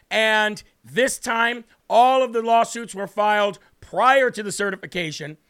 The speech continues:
so that there's no way they can say, "Well, you should have done something before we certified it." You certi-, we should have done, you should have done something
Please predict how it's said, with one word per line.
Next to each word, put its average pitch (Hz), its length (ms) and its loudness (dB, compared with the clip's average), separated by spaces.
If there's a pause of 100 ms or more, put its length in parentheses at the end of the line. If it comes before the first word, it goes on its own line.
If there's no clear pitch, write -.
(240)
so 247 180 0
that 247 160 0
there's 202 220 -4
no 262 240 4
way 254 260 4
they 220 160 0
can 220 240 -8
say, 196 420 2 (200)
"Well, 196 100 -4
you 208 140 -4
should 320 220 -8
have 220 140 -8
done 190 220 -2
something 165 460 -6
before 170 340 -6
we 170 100 -4
certified 151 640 -4
it." - 120 -18 (1600)
You 185 140 -10
certi-, 254 500 0
we 220 220 -4
should 277 180 -4
have 269 120 -4
done, 247 280 0
you 220 120 -6
should 277 180 -4
have 262 100 -6
done 247 220 0
something 190 500 -2